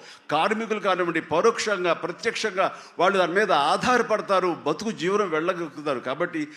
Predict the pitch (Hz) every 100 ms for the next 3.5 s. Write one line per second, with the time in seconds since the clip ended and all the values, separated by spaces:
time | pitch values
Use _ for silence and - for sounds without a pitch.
0 | - - 95 120 170 196 170 135 143 139
1 | 139 208 202 202 190 - 160 147 165 127
2 | 123 156 147 131 - - 147 185 208 202
3 | 175 160 151 151